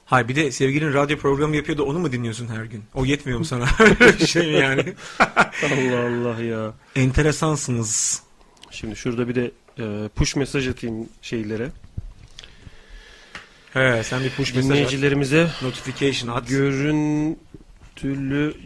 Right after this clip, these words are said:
Speaker 2: canlı yayın başladı ama görüntü manyak, süper iyi, manyak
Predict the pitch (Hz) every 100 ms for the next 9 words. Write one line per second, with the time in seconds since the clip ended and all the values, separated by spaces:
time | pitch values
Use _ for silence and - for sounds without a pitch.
0 | 123 135 139 143 143 147 147 - - -
1 | - - 135 139 147 143 - - 139 135
2 | - - 147 139 160 151 147 175 127 113
3 | 135 139 151 160 160 160 - 165 127 -
4 | 123 127 147 160 160 156 156 165 165 -
5 | - - - - - 156 - 143 131 127
6 | - 147 139 135 135 127 _ _ _ _
7 | _ _ _ - 233 170 135 135 135 135
8 | 139